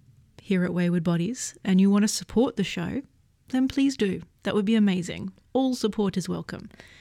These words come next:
You can subscribe, rate, and review. You know the deal. It all makes a real big difference, though, and helps more people like you find the show. If you want to get in touch about anything in today's episode,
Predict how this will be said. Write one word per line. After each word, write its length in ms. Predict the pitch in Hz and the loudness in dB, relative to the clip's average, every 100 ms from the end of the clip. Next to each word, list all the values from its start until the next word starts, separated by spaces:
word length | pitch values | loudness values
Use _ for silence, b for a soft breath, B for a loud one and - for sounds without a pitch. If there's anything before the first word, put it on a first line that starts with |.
| B B B B B | B B B B B
You 120 | 226 | 2
can 340 | 233 214 208 | 4 4 4
subscribe, 680 | - 214 - 302 277 277 277 - | 0 -4 -2 0 2 0 -2 -4
rate, 420 | 202 220 220 - | 0 2 0 -2
and 200 | 180 175 | -2 -2
review. 380 | 175 175 214 214 | 0 2 2 4
You 460 | 214 208 - 202 208 | 4 2 2 2 2
know 260 | 214 233 | 4 2
the 100 | 208 | 0
deal. 520 | 165 202 208 202 196 190 | 0 2 2 2 0 -2
It 140 | 190 - | -6 -2
all 300 | 202 202 190 | 0 2 2
makes 360 | 180 180 - | 0 -2 -4
a 120 | - | -2
real 240 | 190 185 185 | 0 2 0
big 220 | 190 165 | -2 -4
difference, 460 | 180 - 170 175 - | -4 -2 -4 -4 -4
though, 340 | 170 160 160 - B B B B | -2 0 -2 -4 B B B B
and 140 | 185 | 2
helps 520 | 165 185 185 - - - | 4 2 2 -4 -6 0
more 140 | 180 | 2
people 260 | 175 226 220 | 2 2 0
like 220 | 214 202 | 0 0
you 500 | 202 202 202 214 285 _ | 2 4 4 2 -6 _
find 320 | - 220 226 | -6 -2 0
the 40 | 247 | 0
show. 220 | 294 240 - _ _ _ - | -2 -4 -6 _ _ _ -4
If 120 | 240 | 2
you 60 | |
want 120 | 240 190 | 4 4
to 60 | |
get 60 | 180 | 2
in 60 | 185 | 0
touch 440 | 220 - - - _ _ _ - | -2 -2 -6 -6 _ _ _ -4
about 240 | 202 190 185 | 0 2 4
anything 580 | 190 190 196 185 180 185 | 4 6 4 4 4 0
in 140 | 208 180 | 0 0
today's 280 | - 175 | 0 -2
episode, 480 | 175 - - 226 294 | -2 -4 -4 -4 -4